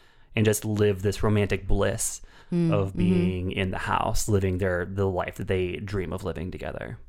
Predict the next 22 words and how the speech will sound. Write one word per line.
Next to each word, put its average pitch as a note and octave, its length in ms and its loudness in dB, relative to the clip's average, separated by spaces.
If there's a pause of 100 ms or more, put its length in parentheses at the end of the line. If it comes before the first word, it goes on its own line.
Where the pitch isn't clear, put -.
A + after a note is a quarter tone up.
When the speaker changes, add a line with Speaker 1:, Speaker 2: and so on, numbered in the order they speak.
Speaker 2:
Mm-hmm. D3 360 2 (760)
What G#3 380 2
did G4 180 2
you F#4+ 60 0
think D4+ 160 2
of C4+ 80 4
their G#3+ 100 4
friendship? F#3 580 2
So F3+ 220 2
his, F#3 240 2
his F#3+ 220 0
friend, G#3+ 320 2
his G3+ 160 -2
best F#3 180 2
friend G#3+ 260 4
Mont, D3 320 2 (320)
Speaker 1:
Mm-hmm. A2 200 2
Speaker 2:
who A3+ 460 4 (640)
I A3 160 4
think D#4 260 0
that, G3+ 580 2 (120)
uh, E3+ 480 4